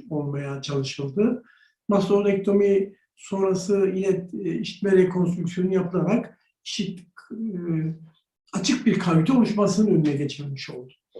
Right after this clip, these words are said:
E, tosun modifiye ettiği kanal wall up, e, mastoidektomi yönteminde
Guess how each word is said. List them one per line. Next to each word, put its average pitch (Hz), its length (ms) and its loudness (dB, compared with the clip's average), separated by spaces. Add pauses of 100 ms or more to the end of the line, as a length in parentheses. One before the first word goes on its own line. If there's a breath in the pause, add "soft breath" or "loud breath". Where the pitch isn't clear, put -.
(800 loud breath)
E, 170 300 4 (720)
tosun 269 680 2 (500)
modifiye 233 580 6
ettiği 233 720 4 (140)
kanal 220 480 6
wall 214 160 4
up, - 100 -8 (340)
e, 180 40 -4
mastoidektomi 196 760 2
yönteminde 196 800 0